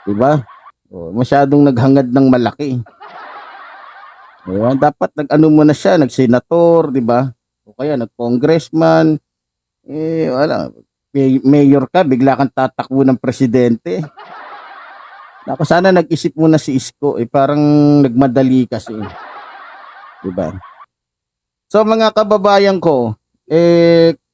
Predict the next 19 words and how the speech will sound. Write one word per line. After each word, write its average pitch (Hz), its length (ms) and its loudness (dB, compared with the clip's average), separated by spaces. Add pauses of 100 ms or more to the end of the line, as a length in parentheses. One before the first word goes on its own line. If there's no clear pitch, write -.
(1040)
kung 185 160 0
ako 196 160 -2
pong 190 240 -2
tatanungin, 147 720 0
sana 170 400 2
ho, 160 240 2
eh, 127 480 2 (1160)
sa 180 100 0
susunod 185 560 0
ho 175 240 4
ng, 160 320 2
ah, 135 640 2
darating 165 560 -2
na 143 80 -6
election, 139 320 -6
lalong-lalo 180 480 -2
na 175 100 2
ho 190 60 -2
ngayon, 160 200 0